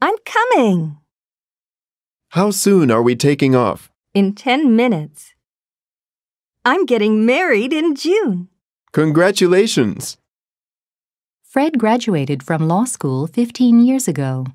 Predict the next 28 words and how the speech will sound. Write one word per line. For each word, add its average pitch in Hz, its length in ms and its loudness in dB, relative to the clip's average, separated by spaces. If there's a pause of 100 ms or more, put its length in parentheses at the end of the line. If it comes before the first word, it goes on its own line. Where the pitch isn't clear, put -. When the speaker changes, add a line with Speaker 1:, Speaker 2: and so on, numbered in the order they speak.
(1200)
Speaker 3:
Mike 254 320 -2
hung 185 260 -2
a 139 80 -2
wet 160 300 -4
cloth 220 420 -4
in 143 140 -2
front 175 240 -4
of 135 100 -6
the 151 100 -6
fan. 147 520 -4 (1200)
Ben 196 400 0
looked 143 240 -6
pretty 208 240 0
cute 160 420 -4
in 143 120 -2
his 143 180 -2
school 202 300 0
uniform. 147 720 -2 (1200)
Speaker 1:
Where 226 300 2
did 311 220 -4
you 359 80 -2
go 196 220 -2
to 214 160 -12
college? 220 720 -4 (480)
Speaker 2:
I 185 140 0
attended 170 440 2
Ohio 156 440 2
University. 120 800 0